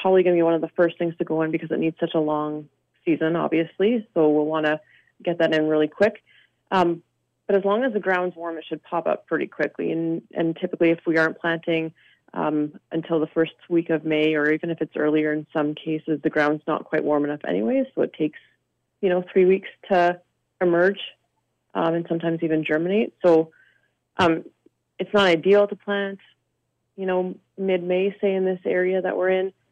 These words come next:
um, just because of timing, but the ground is warm. I mean, the further into May we get, the warmer the ground is and the quicker germination will be. So that, that might be,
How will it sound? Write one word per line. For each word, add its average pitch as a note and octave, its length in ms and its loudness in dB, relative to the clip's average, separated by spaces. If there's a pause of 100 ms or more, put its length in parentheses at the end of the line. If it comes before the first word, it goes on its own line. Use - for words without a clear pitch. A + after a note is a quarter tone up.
(280)
um, E3 320 -4
just E3 160 -18
because F3+ 220 -6
of F3 180 2
timing, F3 320 2
but D#3 300 2 (880)
the F3 60 -8
ground F#3 320 0
is F3+ 100 2
warm. D3 420 -4
I D#3+ 100 -6
mean, D#3 200 -4
the D#3 160 -2 (160)
further F3 260 0
into D#3+ 220 -4
May D3+ 140 -2
we D3 120 -4
get, C#3 220 -4
the D#3 60 -2
warmer C#3 260 -4
the C#3+ 120 -6
ground C#3+ 260 -2
is D3 160 -2
and C#3+ 80 -8
the C#3+ 40 -12
quicker C#3 280 -6
germination C#3 580 -6
will - 80 -2
be. D3+ 280 -4
So D2 220 -2 (960)
that, - 180 0 (180)
that D#3+ 140 0
might E3 180 2
be, D3 280 0